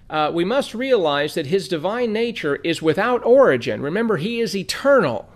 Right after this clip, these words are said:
He is eternal. And so his divine nature is without origin and eternal.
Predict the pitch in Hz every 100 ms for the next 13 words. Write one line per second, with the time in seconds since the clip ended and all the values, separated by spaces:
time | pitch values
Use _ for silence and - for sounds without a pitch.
0 | - - _ _ _ 175 220 208 220 -
1 | 240 180 117 - 147 190 175 160 170 156
2 | 202 247 233 233 - 165 143 143 139 185
3 | 190 196 233 208 139 139 131 151 - -
4 | - - 175 202 196 190 226 226 131 -